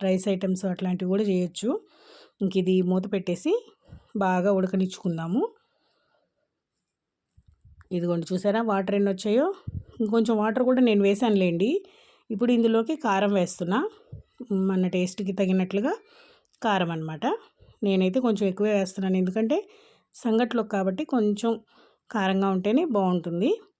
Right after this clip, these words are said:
నాన్ వెజ్ కర్రీస్ ఏవైనా కొంచెం కారంగా ఉంటేనే బాగుంటాయిలేండి, మరీ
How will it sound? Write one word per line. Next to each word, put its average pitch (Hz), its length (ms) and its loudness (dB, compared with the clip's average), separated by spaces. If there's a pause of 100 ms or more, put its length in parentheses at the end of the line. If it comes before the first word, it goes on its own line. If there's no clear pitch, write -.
(640)
నాన్ 185 260 0
వెజ్ 254 180 2
కర్రీస్ 254 320 2
ఏవైనా 220 300 2
కొంచెం 214 300 -2
కారంగా 196 380 0
ఉంటేనే 196 320 0
బాగుంటాయిలేండి, 185 720 -2
మరీ 185 260 0